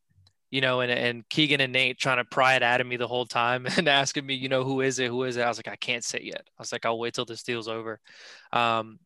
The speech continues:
but, you know, I, I was,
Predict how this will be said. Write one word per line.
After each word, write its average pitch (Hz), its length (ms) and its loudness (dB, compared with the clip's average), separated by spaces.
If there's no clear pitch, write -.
but, 147 200 4
you 151 140 0
know, 151 220 4
I, 143 180 6
I 151 160 6
was, 143 360 -2